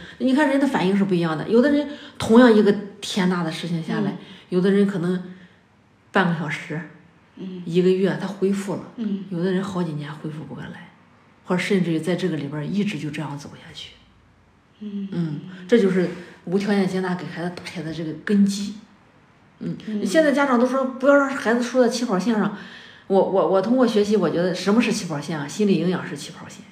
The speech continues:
Speaker 1: 你要想上和人别人竞争，那竞争看看谁给孩子给的心理营养足，
Speaker 2: 嗯。
Speaker 1: 够，让孩子能够准确地接收到。所以这时候我也建议，我就发现现在很多年轻人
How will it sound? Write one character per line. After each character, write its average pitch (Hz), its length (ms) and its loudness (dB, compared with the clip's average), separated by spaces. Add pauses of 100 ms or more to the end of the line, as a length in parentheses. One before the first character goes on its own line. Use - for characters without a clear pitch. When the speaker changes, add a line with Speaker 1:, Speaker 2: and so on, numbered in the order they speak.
(840)
Speaker 1:
你 196 120 4
要 254 140 8
想 196 200 2
上 180 120 0
和 170 140 -6
人 160 140 -4
别 156 100 -4
人 151 100 -4
竞 151 240 -8
争， 156 140 -10
那 196 140 0
竞 196 200 0
争 190 80 2
看 190 160 -4
看 165 100 -4
谁 185 200 0
给 165 80 -2
孩 151 180 -8
子 156 140 -6 (400)
给 156 100 -6
的 165 120 -4
心 165 180 -10
理 151 60 -8
营 147 80 -8
养 139 200 -12
足， - 120 -16 (840)
Speaker 2:
嗯。 202 320 -8
Speaker 1:
够， - 280 0 (580)
让 185 160 0
孩 170 160 -2
子 175 60 0
能 175 120 0
够 185 80 2
准 170 280 -4
确 - 120 -8
地 151 80 -8
接 147 200 -12
收 - 100 -12 (100)
到。 - 160 -14 (440)
所 285 120 2
以 277 160 4
这 311 140 2
时 254 140 6
候 262 80 8
我 240 120 8
也 190 80 6
建 214 240 4
议， 196 160 4 (280)
我 202 100 4
就 247 60 8
发 262 160 0
现 254 100 8
现 254 160 4
在 233 60 8
很 180 160 4
多 214 100 6
年 208 160 6
轻 220 100 4
人 214 240 4